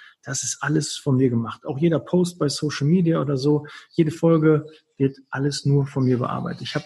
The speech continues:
kein Team dahinter, sondern mache das alles in Eigenregie. Gut, und ich habe mir Gedanken gemacht, Preisverhandlungen.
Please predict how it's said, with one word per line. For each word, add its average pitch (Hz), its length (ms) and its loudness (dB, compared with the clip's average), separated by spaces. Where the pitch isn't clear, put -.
kein 156 180 0
Team 160 220 2
dahinter, 151 480 2
sondern 123 260 0
mache 127 240 -8
das - 180 -12
alles 139 400 -6
in 175 360 -4
Eigenregie. 117 520 -4
Gut, 233 220 2
und 240 160 2
ich 214 100 4
habe 233 120 2
mir 220 220 4
Gedanken 196 280 2
gemacht, 202 400 0
Preisverhandlungen. 127 840 0